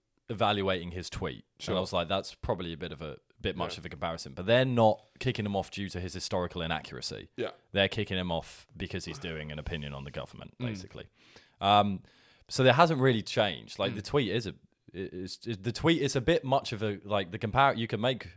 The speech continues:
Speaker 1: I'm not saying you shouldn't be able to make the comparison. I'm just saying that's, you know, it's a bit much.
Speaker 2: Yeah.
Speaker 1: That's what it is. It's a bit much.
Speaker 2: Yeah.
Speaker 1: Um, but, well, yeah, I mean, it's changed because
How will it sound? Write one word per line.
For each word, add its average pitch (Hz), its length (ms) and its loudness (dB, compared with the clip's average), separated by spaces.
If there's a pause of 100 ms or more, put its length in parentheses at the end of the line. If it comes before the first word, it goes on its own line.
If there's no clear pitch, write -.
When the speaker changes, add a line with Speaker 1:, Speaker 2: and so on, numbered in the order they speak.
(140)
Speaker 1:
I'm 107 120 -4
not 120 120 -2
saying 98 220 0
you 90 60 -2
shouldn't 85 280 -4
be 87 100 0
able 85 100 0
to - 100 -10
make 85 160 -4
the - 60 -16
comparison. 80 680 -4
I'm 90 100 -8
just 92 120 -8
saying 85 180 -6
that's, - 160 -16
you - 80 -14
know, - 100 -18
it's - 140 -16
a - 20 -16
bit - 240 -14
much. - 360 -14
Speaker 2:
Yeah. 104 200 -6 (160)
Speaker 1:
That's 127 180 -12
what 76 100 -14
it - 40 -18
is. - 80 -20 (120)
It's - 100 -20
a 95 40 -20
bit - 240 -18
much. - 200 -20
Speaker 2:
Yeah. 101 160 -8 (480)
Speaker 1:
Um, 98 420 4 (640)
but, 170 320 12 (720)
well, 123 200 2
yeah, 120 220 8
I 104 100 6
mean, 101 200 0
it's 90 100 -6
changed 95 340 -2
because 85 460 -6